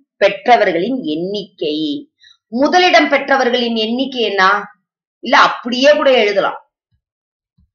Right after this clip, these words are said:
முதலிடம், இது கொஞ்சம் வேகமா எழுதிக்கிறேன். பெற்றவர்களின் எண்ணிக்கை. ம், சொல்லுங்க ஆன்சர். எண்ணிக்கை என்ன?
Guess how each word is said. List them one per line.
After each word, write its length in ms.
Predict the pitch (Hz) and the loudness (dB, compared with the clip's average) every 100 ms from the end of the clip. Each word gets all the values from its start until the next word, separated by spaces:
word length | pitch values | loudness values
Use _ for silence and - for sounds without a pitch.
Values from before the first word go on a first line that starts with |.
| _ _ | _ _
முதலிடம், 1160 | - 165 160 165 175 175 160 - 120 147 247 285 - _ _ _ | -20 -12 -10 -4 -2 -2 -4 -6 -6 -8 -10 -12 -16 _ _ _
இது 140 | 262 | -8
கொஞ்சம் 320 | 247 226 196 | -6 -4 0
வேகமா 280 | 165 143 151 | 0 0 -6
எழுதிக்கிறேன். 420 | 139 117 - - - _ _ _ _ | -12 -14 -18 -20 -20 _ _ _ _
பெற்றவர்களின் 1500 | 175 156 - 190 165 160 143 151 151 143 135 214 - - _ _ _ _ _ _ _ _ _ | -4 -4 -6 -4 -2 -4 -4 -6 -6 -8 -10 -10 -12 -16 _ _ _ _ _ _ _ _ _
எண்ணிக்கை. 1300 | 156 170 190 220 233 233 226 - 170 147 151 143 120 - _ _ _ _ _ _ _ _ _ _ _ _ _ | -8 -6 -4 -4 -4 -4 -8 -12 -8 -8 -8 -10 -12 -18 _ _ _ _ _ _ _ _ _ _ _ _ _
ம், 320 | 143 139 131 - _ _ | -12 -10 -12 -16 _ _
சொல்லுங்க 480 | - 220 226 220 214 | -10 -8 -4 -2 -2
ஆன்சர். 280 | 214 214 214 | -4 -6 -6
எண்ணிக்கை 360 | 220 233 226 | -6 -6 -6
என்ன? 420 | 214 220 220 240 | -4 -2 0 -2